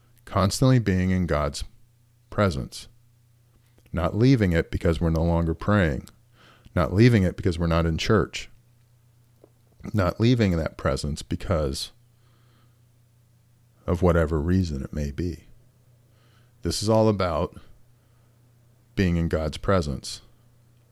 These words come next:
Doesn't matter that God created the world and is this all-powerful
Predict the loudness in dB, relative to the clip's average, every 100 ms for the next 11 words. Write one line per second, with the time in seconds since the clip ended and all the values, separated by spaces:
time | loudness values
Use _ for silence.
0 | _ _ _ _ _ _ _ _ _ _
1 | _ _ 2 4 6 6 6 6 4 0
2 | 0 2 2 2 -2 -8 -20 _ _ _
3 | -8 -2 0 0 0 0 2 2 2 -2
4 | -8 -20 -20 _ _ _ _ -4 -4 -4
5 | -4 -6 -4 -4 0 0 2 2 2 0
6 | -2 -4